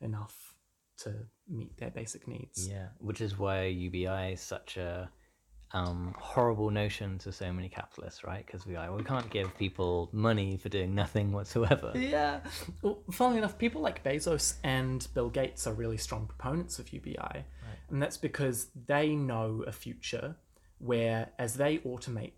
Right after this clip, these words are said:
Speaker 1: away more and more of their work, they're going to be very good at producing things. But if people have no money, there's no one to consume the things.
Speaker 2: Yeah.
Speaker 1: So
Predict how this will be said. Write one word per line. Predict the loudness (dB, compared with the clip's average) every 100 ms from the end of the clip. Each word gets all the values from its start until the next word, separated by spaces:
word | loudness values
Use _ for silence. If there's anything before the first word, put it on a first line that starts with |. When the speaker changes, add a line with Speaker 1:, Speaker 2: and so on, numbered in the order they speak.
| -10
Speaker 1:
away | -6 -2 -4 -4 -8 -10 -8
more | -6 -4
and | -4
more | -4
of | -4 -6
their | -6
work, | 0 0 0 -4 -10 -18 _ _ _ _ _ _ _ _ _
they're | -6 0 2
going | 2 2 2
to | -2
be | -4
very | 2 6 8 6
good | 2 0
at | 0 -6
producing | -8 -8 -8 -10 -4 -2 0 -2 -2 -4 -6
things. | -6 -6 -6 -10 -10 -8 -6 -8 -12 _ _
But | -4
if | -2 -2
people | -2 -2
have | -4 -4
no | -2 0
money, | 0 0 0 -2
there's | -6 -6 -4
no | -4
one | -4 -6
to | -6
consume | -8 -4 -2 0 0 0
the | -2 -6
things. | -8 -12 -8 -6 -4
Speaker 2:
Yeah. | -4 -6 -14 -20 -20 _ -6
Speaker 1:
So | 2 6 8 6